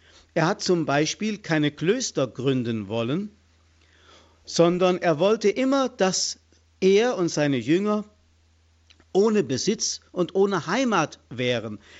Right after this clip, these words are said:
Deswegen schickte er sie zwei und zwei aus, genau wie Jesus seine Jünger zwei und zwei.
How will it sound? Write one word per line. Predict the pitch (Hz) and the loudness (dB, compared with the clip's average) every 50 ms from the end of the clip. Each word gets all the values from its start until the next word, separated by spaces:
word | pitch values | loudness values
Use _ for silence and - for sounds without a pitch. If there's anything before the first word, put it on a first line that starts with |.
| - _ - | -20 _ -4
Deswegen | - 214 208 - 196 214 202 - 190 | -4 -4 -2 0 -2 -2 -2 -2 -6
schickte | 185 - - 247 220 - - 220 | -4 -4 -2 -4 -4 -4 -2 -2
er | 220 214 202 196 | 0 0 0 0
sie | 165 170 196 196 175 - - _ _ - | -2 -2 -4 -4 -6 -8 -14 _ _ -4
zwei | - - - 147 135 165 165 214 262 269 269 - | -2 0 0 0 0 -2 0 0 0 0 -2 -2
und | - 196 175 - | -4 -4 -4 -4
zwei | - - 127 127 156 185 220 220 - - | -4 -6 -4 -2 0 0 0 0 0 -2
aus, | 165 156 143 120 107 - - - _ _ _ _ - | -2 -2 -2 -4 -4 -8 -12 -14 _ _ _ _ -4
genau | - 175 190 214 240 269 269 226 | -2 -2 0 0 0 0 0 0
wie | 240 214 | -2 -2
Jesus | 170 170 196 214 208 170 196 208 196 - - _ - | 0 0 0 0 0 0 0 -2 -2 -2 -8 _ -10
seine | - - 170 170 165 165 | -4 -2 0 0 2 2
Jünger | 156 156 170 175 170 147 127 110 - _ _ - | 2 2 2 2 0 -2 -4 -6 -10 _ _ -14
zwei | - - - 160 170 202 214 - | -10 -8 -4 -2 0 0 0 0
und | 196 190 | -2 -4
zwei. | - - - 123 117 107 101 | -6 -6 -6 -6 -6 -6 -8